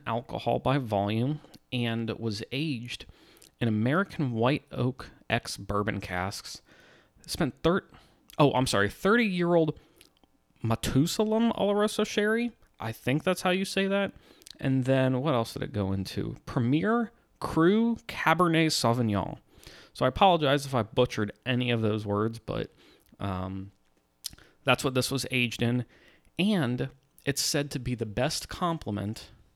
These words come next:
to enjoying a cigar. So if you ever wanna really enjoy a cigar, get yourself a nice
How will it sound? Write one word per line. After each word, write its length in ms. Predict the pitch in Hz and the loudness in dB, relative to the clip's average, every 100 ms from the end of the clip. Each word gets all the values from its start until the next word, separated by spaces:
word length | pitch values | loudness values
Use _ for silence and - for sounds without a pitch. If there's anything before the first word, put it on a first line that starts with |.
| _ _ - | _ _ -12
to 140 | - | -6
enjoying 340 | 107 104 101 107 | -4 -4 -4 -4
a 60 | |
cigar. 540 | 104 123 135 143 107 107 - | -4 -4 -2 -4 -6 -12 -14
So 380 | - 107 101 104 - - - - | -4 -2 -2 -4 -16 -20 -20 -18
if 80 | - | -6
you 60 | 104 | 0
ever 160 | 127 | 2
wanna 220 | 135 131 | 2 2
really 440 | 107 101 113 127 139 | -2 -2 0 2 2
enjoy 300 | 135 131 131 | 0 0 0
a 40 | |
cigar, 380 | 127 127 117 127 | -2 -4 -2 0
get 160 | 120 104 | -2 -6
yourself 340 | 107 113 110 | -6 -6 -6
a 20 | |
nice 560 | 113 110 123 - - | -4 -4 -4 -6 -10